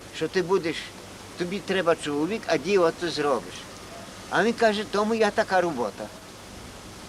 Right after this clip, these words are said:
Як я тобі дам п'ятнадцять літ чи двадцять, то я получу двадцять п'ять, а як буде розстріл, я получу тридцять». І от на тим ще кінчило, потім почалася вже етап, і моя вандровка, і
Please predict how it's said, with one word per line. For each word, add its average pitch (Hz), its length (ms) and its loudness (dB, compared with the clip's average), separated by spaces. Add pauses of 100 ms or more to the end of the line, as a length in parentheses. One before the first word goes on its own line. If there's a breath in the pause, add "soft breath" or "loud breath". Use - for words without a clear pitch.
(580)
Як 170 180 6
я 208 140 8
тобі 175 220 -2
дам 160 260 2
п'ятнадцять 196 600 2
літ 170 140 -2
чи 175 120 -4
двадцять, 165 380 2
то 156 80 -2
я 139 100 2
получу 131 360 -6
двадцять 202 400 4 (120)
п'ять, 139 220 0 (540 loud breath)
а 233 120 6
як 233 160 10
буде 233 300 6
розстріл, 233 540 6
я 226 140 6
получу 202 420 -2
тридцять». 131 440 -6 (1800)
І 170 80 -2
от 226 180 6 (180)
на 156 80 -2
тим 185 200 -8
ще 160 200 -8
кінчило, 147 500 -2
потім 202 260 -4
почалася 151 760 0
вже 123 100 -2
етап, 226 480 2 (720)
і 233 180 0
моя 185 320 4
вандровка, 185 720 0 (220)
і - 20 -6